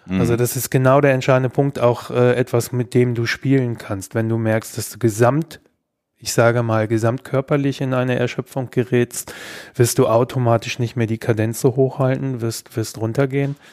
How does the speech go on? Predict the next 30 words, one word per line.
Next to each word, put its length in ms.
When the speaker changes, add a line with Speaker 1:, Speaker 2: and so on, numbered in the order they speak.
Speaker 2:
Während 240
wenn 140
du 80
jetzt 320
irgendwie, 460
ich 160
sag 160
mal, 80
eine 160
Welle 200
mit 200
richtig 320
Druck 240
gefahren 600
bist, 380
äh, 500
und 160
die 80
Beine 360
richtig 300
schwer 240
sind, 160
aber 160
dein 180
Gesamtorganismus 960
eigentlich 380
noch 80
nicht 120
erschöpft 440
ist, 200